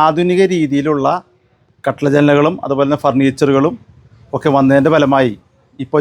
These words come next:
ജനങ്ങൾക്ക്, ഏഹ്, മരത്തിനോടുള്ള കുറച്ച്, ആ, താല്പര്യം കുറഞ്ഞ കാലഘട്ടത്തിലാണ് കടന്നു പോകുന്നത്. വിൽസേട്ടൻ്റെ അപ്പൻ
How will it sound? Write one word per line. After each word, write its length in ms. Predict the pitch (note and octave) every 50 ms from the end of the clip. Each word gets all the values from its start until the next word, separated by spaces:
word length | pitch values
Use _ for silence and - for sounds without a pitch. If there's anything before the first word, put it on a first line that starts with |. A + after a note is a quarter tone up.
| C3+
ജനങ്ങൾക്ക്, 520 | C#3 C3 C3+ C3+ C3+ C3+ C3+ B2+ - E3 E3+ F#3+ G3+ - _ _ _ _ _ _ _ _ -
ഏഹ്, 180 | C#3+ C#3 C#3+ C#3+ C#3+
മരത്തിനോടുള്ള 640 | C#3+ C#3 C#3+ C3+ - D3+ D3+ D#3 D#3 D#3+ D#3+ D3+ D#3+ E3+ F#3+ - _ _ _ _
കുറച്ച്, 340 | C#3+ C#3 C3+ C#3 - D3+ D#3 E3+ - - _ _ - C3
ആ, 20 | C3 C3 C3 C3+ C3+ C3+ C3 -
താല്പര്യം 380 | C3 B2+ C3+ A#2+ - D3 C#3 D3 C#3+ -
കുറഞ്ഞ 280 | C3+ C3 C3+ C3 C#3 D3+ C#3+
കാലഘട്ടത്തിലാണ് 580 | D3 C#3 C3 B2+ A#2+ A#2+ G#2+ - A#2+ B2 A#2+ C3+ C3+
കടന്നു 220 | - A#2 A#2+ A2+ A2+ A2+
പോകുന്നത്. 380 | A2 G#2+ G2+ F#2+ F#2 - D#3 D3
വിൽസേട്ടൻ്റെ 480 | C#3+ C3 - - C#3+ C#3 C#3 C#3+ C#3 D3+ D3+ C#3+
അപ്പൻ 220 | D3 - - D3+